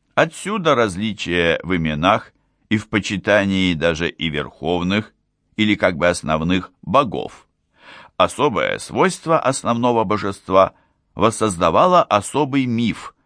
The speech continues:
особое существо, получавшее своё имя. "Всех языческих богов нельзя и перечислить", говорит древнее учительное слово.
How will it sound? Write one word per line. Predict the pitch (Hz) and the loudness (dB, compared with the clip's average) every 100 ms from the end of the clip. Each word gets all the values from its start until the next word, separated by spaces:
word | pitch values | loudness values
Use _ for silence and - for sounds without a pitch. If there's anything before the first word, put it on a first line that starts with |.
| _ _ _ | _ _ _
особое | 85 - 113 92 - - | -4 0 0 0 -2 -6
существо, | - - - 50 - 95 143 139 _ _ _ | -10 -14 -12 -14 -6 0 0 0 _ _ _
получавшее | 98 95 85 78 78 - 101 113 131 | 0 2 0 0 -2 -2 0 0 0
своё | - 78 76 85 | -2 -2 0 -2
имя. | - 62 64 - - _ _ _ _ | -4 -10 -10 -12 -14 _ _ _ _
"Всех | - - 139 139 | -16 -2 0 0
языческих | 107 110 92 90 80 - 78 67 | 0 0 0 -2 -4 -6 -6 -4
богов | 67 65 113 - _ _ - - | -4 -2 -4 -4 _ _ -20 -4
нельзя | 90 101 85 101 | 2 2 4 2
и | 101 | 2
перечислить", | 95 90 80 - 123 170 90 - - _ _ _ | 2 0 -2 -2 -4 -4 -8 -10 -14 _ _ _
говорит | 98 113 113 107 82 | 0 2 4 2 0
древнее | 98 104 95 95 92 92 - | 0 0 0 -2 0 0 -2
учительное | 98 95 98 82 87 80 82 76 | -6 -4 -6 -2 -2 0 -2 -2
слово. | 71 - 76 67 50 | -4 -8 -6 -6 -6